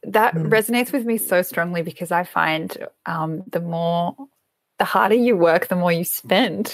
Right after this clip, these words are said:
Speaker 1: <laughs> because
Speaker 2: Yeah.
Speaker 1: you do cost money when you're less fulfilled, I guess, which I'm not to project that onto your situation, but, you know, you're tired, so you wanna spend money on food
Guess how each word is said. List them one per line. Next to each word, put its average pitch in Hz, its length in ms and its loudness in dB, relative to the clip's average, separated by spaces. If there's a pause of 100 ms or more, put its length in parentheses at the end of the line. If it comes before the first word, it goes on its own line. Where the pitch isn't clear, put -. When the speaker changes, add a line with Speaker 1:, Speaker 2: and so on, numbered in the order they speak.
(100)
Speaker 1:
<laughs> - 520 -4
because 339 340 2
Speaker 2:
Yeah. 349 220 0 (120)
Speaker 1:
you 226 360 0
do 339 240 2
cost 208 300 -2
money 180 280 0
when 175 180 0
you're 170 500 0 (300)
less 180 560 0 (140)
fulfilled, 196 680 0
I - 100 2
guess, 233 420 0
which 180 200 -2
I'm 180 180 -2
not 185 340 -4
to - 100 -10
project 170 360 -4
that 170 160 0
onto 170 240 -4
your 196 140 0
situation, 175 640 -2
but, 170 220 2 (400)
you 196 100 -2
know, 196 80 2
you're 180 160 0
tired, 170 560 -2
so - 100 -2
you 170 220 0
wanna 160 240 -4
spend 156 340 -8
money 180 240 -4
on 294 140 0
food 165 760 0